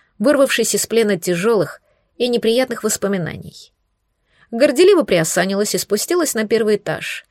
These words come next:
свернула в коридор и через неполную минуту вошла в обеденный зал. «Не торопишься ты, однако», — недовольно заметил Оуэн. Однако всё-таки встал и любезно отодвинул стул,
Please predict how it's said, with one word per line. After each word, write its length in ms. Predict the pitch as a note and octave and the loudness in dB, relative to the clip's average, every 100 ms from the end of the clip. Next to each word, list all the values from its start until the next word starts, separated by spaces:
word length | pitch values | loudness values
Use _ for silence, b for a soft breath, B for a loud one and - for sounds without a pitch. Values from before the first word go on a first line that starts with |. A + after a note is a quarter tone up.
| b b b | b b b
свернула 480 | - C#4+ E4+ F#4+ A#3 | -2 0 2 2 2
в 60 | |
коридор 480 | - F#3 F#3+ B3+ - | 2 2 4 4 2
и 100 | - | -4
через 280 | - G3 F3 | -2 0 0
неполную 500 | G3 F#3+ A3+ G3 F#3+ | -2 0 0 2 0
минуту 360 | F#3+ C#4+ F#4 B3 | -2 -2 -2 -2
вошла 300 | G#3 - B3 | -2 -2 2
в 40 | |
обеденный 480 | F#3+ F#3 E3 E3+ E3+ | 2 2 0 -2 -2
зал. 420 | D#3 D3 - - _ _ _ _ _ _ _ _ _ _ _ _ | -4 -6 -8 -14 _ _ _ _ _ _ _ _ _ _ _ _
«Не 220 | G3+ A3 | -2 0
торопишься 560 | G#3 - F3+ G3+ - - | 2 2 0 -2 -4 -2
ты, 140 | - | 0
однако», — 480 | B3+ F3 E3 - - - - _ _ _ | 0 -2 -4 -6 -14 -16 -20 _ _ _
недовольно 520 | G#3+ G#3 G3 F3+ E3+ | -2 4 4 4 2
заметил 460 | D#3+ F3 F3 F#3 G3 - | 0 0 -2 -2 -2 2
Оуэн. 480 | A#3 C#3+ - B2+ - _ _ _ _ - | 2 0 -6 -14 -18 _ _ _ _ -6
Однако 340 | F4+ F#4+ - | -2 0 0
всё-таки 400 | - C#4 A3 - | 0 0 -2 -2
встал 380 | D3+ - C#4+ D4+ | -6 -4 0 2
и 60 | A#3 | 2
любезно 400 | F#3+ G3+ F3 E3+ | 4 4 2 -2
отодвинул 500 | F3 E3+ F3 E3 D#3 | -2 -2 -2 -2 -4
стул, 460 | - - D4+ F#3 | -4 -4 -2 -2